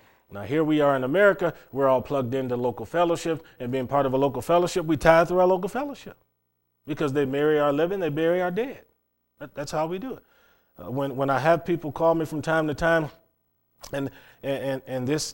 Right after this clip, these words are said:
this does happen quite often, not just here, but in the other towns too. <clears throat> "Pastor Darrell, I'm calling. I got your phone number from so-and-so, or I saw your phone number in the book, and I'm calling, and we've got a crisis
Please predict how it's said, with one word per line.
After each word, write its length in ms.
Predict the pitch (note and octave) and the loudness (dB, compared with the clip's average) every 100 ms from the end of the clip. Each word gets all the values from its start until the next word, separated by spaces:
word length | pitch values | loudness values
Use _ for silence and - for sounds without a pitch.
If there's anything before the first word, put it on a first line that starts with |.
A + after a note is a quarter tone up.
| A#2 | -6
this 220 | D3 A#2 | -6 -4
does 280 | C#3+ D#3 D3 | 0 0 2
happen 340 | E3 - C#3 | -2 -2 -6
quite 240 | D#3 D3+ | -2 2
often, 340 | D3 E3 - A#2+ - | 2 0 -4 -18 -12
not 140 | A#2+ | -8
just 180 | D3+ D3 | -6 -4
here, 340 | F#3 A3+ B2 - _ | -2 -2 -4 -10 _
but 200 | G#2+ G2+ _ _ | -10 -10 _ _
in 120 | A2+ | -10
the 80 | A#2 | -4
other 180 | C#3 D3 | -4 -4
towns 340 | C3 D#3+ D#3+ | -4 -6 -6
too. 220 | - G3 - - - _ - - | -2 -2 -2 -10 -20 _ -18 -10
<clears throat> 300 | - F3 C#3+ | -6 -6 -6
"Pastor 380 | - G3 - G3 | 2 2 2 0
Darrell, 240 | F3 G3+ | 2 4
I'm 80 | F#3 | 4
calling. 340 | F3+ F#3 F#3+ F3 | 4 4 4 4
I 60 | |
got 200 | D#3+ F3+ | 4 4
your 100 | D#3+ | 0
phone 300 | - F#3 G3+ | 0 2 2
number 220 | F3+ D3+ | 2 0
from 300 | C#3 D#3+ D3 - - | 0 -2 -2 -4 -14
so-and-so, 520 | - E3+ E3+ C#3+ D3 | 0 4 4 2 2
or 140 | D3 C#3 | 4 4
I 40 | |
saw 180 | C3 D#3+ | 4 2
your 140 | D3+ | 2
phone 280 | C#3+ D#3 D#3 | 0 0 0
number 220 | D3+ C#3+ | 0 0
in 60 | C3 | 0
the 60 | |
book, 280 | A2+ D3 C#3+ | 0 0 0
and 80 | B2 | -6
I'm 80 | A2+ | -6
calling, 420 | D3 C#3+ C#3+ C3+ | 0 2 2 0
and 140 | A#2+ | -4
we've 180 | B2 C#3 | -4 -4
got 320 | B2+ C3 B2+ - _ _ _ _ _ _ _ _ - | 0 0 0 -6 _ _ _ _ _ _ _ _ -12
a 260 | G#2 G#2 - | -10 -10 -12
crisis 580 | - - F3 - B2 - | -4 2 4 2 -6 -8